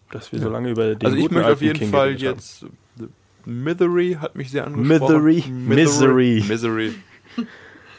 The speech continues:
Speaker 1: Äh, Dolores übrigens auch ein Film, der danach mit Kathy Bates auch rausgekommen ist, den ich auch gucken wollte. Da geht's darum, dass eine Buchautorin, äh,
Speaker 2: Von
Speaker 1: nee,
Speaker 2: Stephen
Speaker 1: oder,
Speaker 2: King?
Speaker 1: äh, ja, ja,
Speaker 2: Ah.
Speaker 1: ähm, kehrt zurück in ihre Heimatstadt, weil ihre Mutter eine alte Frau umgebracht hat und, äh, sie will rausfinden, warum.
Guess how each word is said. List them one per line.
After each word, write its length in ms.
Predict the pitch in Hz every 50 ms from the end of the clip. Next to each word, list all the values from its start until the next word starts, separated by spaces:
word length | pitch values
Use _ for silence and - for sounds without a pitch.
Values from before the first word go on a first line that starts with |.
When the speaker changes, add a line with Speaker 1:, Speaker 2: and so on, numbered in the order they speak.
| - - _ _ -
Speaker 1:
Äh, 120 | 139 143 135
Dolores 520 | 123 156 147 147 160 196 202 170 131 -
übrigens 300 | 131 127 135 135 123 -
auch 220 | - 156 156 -
ein 260 | 139 139 139 135 123 123
Film, 200 | - 151 151 139
der 100 | 135 127
danach 260 | 127 123 127 139 -
mit 140 | 156 135 -
Kathy 260 | - 123 120 - 120
Bates 160 | 123 120 -
auch 60 | 127
rausgekommen 380 | 117 123 - - 123 - 131 120
ist, 80 | 117 -
den 80 | 131
ich 100 | 127 -
auch 100 | - 139
gucken 240 | - - 147 - 131 120
wollte. 160 | 117 113 110
Da 80 | 117 113
geht's 200 | 117 120 - -
darum, 300 | - 123 123 117 120 120
dass 240 | 120 117 - - -
eine 400 | - 117 110 110 110 113 110 104 _ _ _ -
Buchautorin, 720 | - 107 95 117 110 - - 165 147 139 127 151 196 214 - _ - - - - - - - -
äh, 220 | 208 131 123 120 120
Speaker 2:
Von 80 | 120
Speaker 1:
nee, 80 | 123 135
Speaker 2:
Stephen 100 | 139 131 120
Speaker 1:
oder, 100 | 120 -
Speaker 2:
King? 180 | 139 151 -
Speaker 1:
äh, 320 | - - - - 107 - -
ja, 100 | 135 127
ja, 160 | 131 127 123 - - -
Speaker 2:
Ah. 140 | 233 240 127 135 131 131 131
Speaker 1:
ähm, 280 | 127 127 127 127 123 120
kehrt 220 | - 147 147 135
zurück 200 | - 143 139 135
in 80 | 143 135
ihre 160 | 131 123 113
Heimatstadt, 520 | 131 151 160 160 156 - - 151 139 131 123
weil 180 | 131 123 127
ihre 220 | 113 120 123 117 120
Mutter 560 | 120 135 156 151 - 147 139 131 131 120 -
eine 200 | 127 123 123 -
alte 180 | 120 117 113
Frau 200 | 110 - - 127
umgebracht 460 | 113 120 113 110 104 113 113 - - -
hat 140 | 107 101
und, 300 | - - 113 107 104 -
äh, 180 | - 113 107 101
sie 160 | 101 107 101
will 80 | 110 107
rausfinden, 480 | 101 107 110 - - - 107 101 107
warum. 320 | 98 98 95 101 98 92